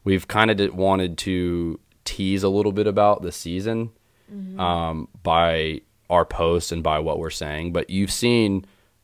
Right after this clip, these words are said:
Speaker 1: um, the three words, "We're better together." So what does that mean? Why do we believe we're better together?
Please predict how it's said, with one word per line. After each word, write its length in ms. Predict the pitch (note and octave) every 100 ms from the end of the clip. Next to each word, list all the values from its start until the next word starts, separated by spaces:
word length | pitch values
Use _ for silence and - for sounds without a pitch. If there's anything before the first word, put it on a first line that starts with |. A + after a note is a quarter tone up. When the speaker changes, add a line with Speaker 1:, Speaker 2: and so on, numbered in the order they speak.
| -
Speaker 1:
um, 400 | F#2 E2+ D#2+ D#2
the 100 | -
three 240 | G#2 F#2
words, 380 | F2+ F2 E2+ D#2+
"We're 140 | F2+
better 280 | D#2 F2 E2+
together." 460 | D2+ D2 C#2 B1 - _ _ _ _ _ _ _ _ - -
So 560 | - A2+ G#2+ G#2+ G2+ - - - -
what 140 | A2
does 100 | C#3
that 200 | C3+ F2
mean? 440 | F#2+ F2+ E2 D2+ -
Why 680 | - F2 G2 G#2+ A2 G#2 F#2 _ -
do 80 | F#2
we 100 | F#2
believe 340 | E2+ F2+ F2
we're 100 | F2
better 220 | E2 E2
together? 460 | D#2+ E2 D#2+ D#2 D2+